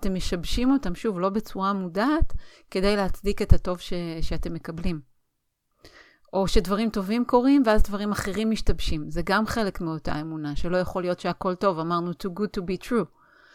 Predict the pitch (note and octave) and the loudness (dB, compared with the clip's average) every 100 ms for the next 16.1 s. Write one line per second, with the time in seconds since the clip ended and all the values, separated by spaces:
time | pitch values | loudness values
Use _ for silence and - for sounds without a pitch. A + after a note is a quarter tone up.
0 | - - - G3+ A3+ G3+ G#3+ G#3 G3+ G3+ | -20 -16 -4 0 2 2 2 2 0 0
1 | G#3 G3+ G3 F#3+ G#3 F#3+ F#3+ F#3 G3 C4+ | -2 0 -2 -2 -4 -4 -4 -4 0 0
2 | - C#4 - F3+ E3+ - D#3+ - D3+ D3+ | 2 2 2 0 -2 -2 -2 2 2 0
3 | D#3 D3+ D3+ E3 E3 D#3+ D3+ - E3+ F3 | -4 -8 -8 -6 -6 -8 -8 -6 -6 -6
4 | E3 E3 E3+ E3 D#3 D3 D#3 _ - - | -6 -6 -6 -4 -4 -6 -10 _ -20 -20
5 | - - F#3+ - G3 G3+ F#3+ F#3 F3+ F3+ | -6 0 2 2 0 0 0 -2 -2 -2
6 | G3 G#3 A3+ G#3 - F3 F3 E3 E3+ E3+ | 0 0 0 0 -2 -4 -2 -2 -2 -2
7 | E3 - E3 D#3 E3 G3+ G#3 F#3 F3 D#3+ | -4 -4 -6 -2 0 0 -2 -4 -4 -4
8 | D#3+ - F3+ D#3+ G#3+ A#3 - - - - | -4 -2 -2 -2 -2 -2 -4 -14 -20 -14
9 | - G3 G#3 A3+ A3+ G3+ G3 A#3 G#3 E3+ | -6 2 8 10 10 8 4 2 0 0
10 | E3+ F3 F#3 E3+ E3 D#3 D#3 D#3+ - F3+ | 0 2 0 0 -2 -2 -2 0 2 2
11 | F3+ - F3 F#3 G#3 E3+ - - G3+ G#3+ | 0 -6 -4 -2 -2 6 8 8 2 0
12 | D4+ - - - - - G3 F#3+ F#3 - | 0 -4 -20 -20 -16 -8 -4 -2 0 0
13 | G3 F#3 G#3+ A3+ F3+ - G#3 A3 G3+ E3+ | 2 2 2 2 0 0 0 -2 -2 -2
14 | D#3+ F3 A#3+ G#3+ - F3 E3+ F3+ F#3+ A3 | -2 -2 0 0 -2 -4 -2 0 0 -2
15 | E3 D#3+ G3+ G#3+ - G3 - E3+ E3+ F#3 | -2 -2 0 2 8 8 6 0 0 -2